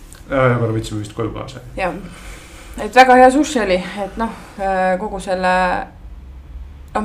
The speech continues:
Speaker 2: ma võin küll öelda, et mul nagu sellest kohalikust toidust, mis tegelikult koosnes riisist, tubadest ja, ja vastavalt siis, mis sa sinna kõrvale võtsid. Äh, mul tegelikult ei saanud sellest isu täis, aga noh,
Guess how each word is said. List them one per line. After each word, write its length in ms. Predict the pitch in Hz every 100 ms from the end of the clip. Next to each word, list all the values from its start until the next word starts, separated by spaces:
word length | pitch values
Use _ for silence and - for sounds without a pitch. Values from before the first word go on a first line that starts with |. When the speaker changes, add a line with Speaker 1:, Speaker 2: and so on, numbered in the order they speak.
| 220
Speaker 2:
ma 100 | - 233
võin 180 | 226
küll 120 | 214 226
öelda, 220 | 262 254
et 80 | 175
mul 120 | 175
nagu 160 | 180
sellest 220 | 185 190 -
kohalikust 540 | 254 247 180 175 175
toidust, 400 | 220 233 175 175
mis 120 | 180
tegelikult 460 | 196 185 175 175 180
koosnes 540 | 196 190 185 180 - -
riisist, 480 | - 208 202 175 -
tubadest 560 | 196 185 185 175 -
ja, 280 | - 175 170 175
ja 100 | 175
vastavalt 500 | 180 190 - 165 170
siis, 360 | - 170 - - - - - - - -
mis 180 | - 185
sa 80 | 175
sinna 320 | - 175 170
kõrvale 360 | 294 339 226 202
võtsid. 400 | 196 - 208 - - - - - - - - - - - - -
Äh, 480 | 196 190 190 190 190
mul 160 | 214
tegelikult 280 | 220 277 285
ei 80 | 226
saanud 220 | 277 254
sellest 240 | - 190 269
isu 140 | 269
täis, 300 | 262 254 214 - - - - -
aga 220 | 190 202
noh, 160 | 202 202